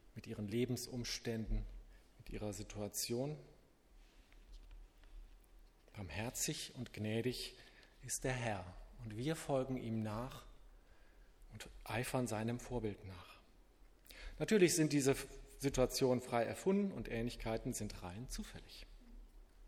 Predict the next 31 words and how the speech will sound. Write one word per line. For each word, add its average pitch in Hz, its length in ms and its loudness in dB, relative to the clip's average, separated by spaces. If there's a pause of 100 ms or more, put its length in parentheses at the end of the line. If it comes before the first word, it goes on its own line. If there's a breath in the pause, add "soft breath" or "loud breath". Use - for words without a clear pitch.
(420)
Vielleicht 156 420 6
ist - 120 -2
dir 151 100 8
aber 123 180 4
auch 127 140 2
gerade 120 380 2 (420 loud breath)
eine 127 280 2
Situation 135 520 -2
konkret 160 380 -4
eingefallen, 120 720 0 (440 loud breath)
eine, 123 340 -4
in 127 80 -10
der 120 140 -2
du 117 60 -8
vielleicht 117 320 -6
gerade 113 260 -4
steckst - 500 -2 (160)
und 131 140 -2
denkst, 135 400 2 (1300 loud breath)
„Ja, 135 280 0 (540 loud breath)
ich - 140 -8
könnte 135 240 -6
mal 120 180 -4
ein 117 140 -6
Gespräch 104 480 -6
führen. 95 280 -10 (440 loud breath)
Ich - 80 -18
könnte 151 260 -6
jemandem 120 500 0
mal 107 200 -2
nachgehen, 139 600 -2